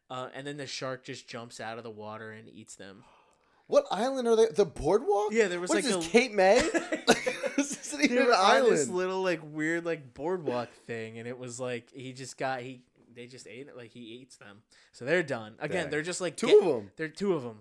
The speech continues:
Speaker 1: They're just getting rid of
Speaker 2: The two-headed, yeah, two at a time.
Speaker 1: Yeah, he ate two of
Speaker 2: They're
Speaker 1: them,
Speaker 2: really
Speaker 1: exactly.
Speaker 2: getting use out of the two-headed shark here.
Speaker 1: Uh,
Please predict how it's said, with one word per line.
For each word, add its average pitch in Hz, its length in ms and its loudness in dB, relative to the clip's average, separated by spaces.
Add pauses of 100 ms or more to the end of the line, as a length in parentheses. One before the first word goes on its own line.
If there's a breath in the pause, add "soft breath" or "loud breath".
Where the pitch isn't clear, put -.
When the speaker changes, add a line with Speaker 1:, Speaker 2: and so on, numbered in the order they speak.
Speaker 1:
They're 147 100 -10
just 165 200 -12
getting 151 260 -4
rid 139 140 -8
of 123 220 -10
Speaker 2:
The 143 80 -8
two-headed, 160 600 0
yeah, 165 260 -2
two - 220 -6
at 151 60 -4
a 170 80 -6
time. 170 320 -2
Speaker 1:
Yeah, 170 80 0
he 135 200 -8
ate 127 100 -14
two 165 120 -12
of 165 60 -6
Speaker 2:
They're 160 80 -2
Speaker 1:
them, 170 100 -6
Speaker 2:
really 170 140 2
Speaker 1:
exactly. 117 420 -4
Speaker 2:
getting 135 300 0
use 127 260 -8
out 110 160 -2
of 104 100 -6
the 101 80 -6
two-headed 104 520 -12
shark 90 380 -12
here. - 100 -16
Speaker 1:
Uh, 139 240 0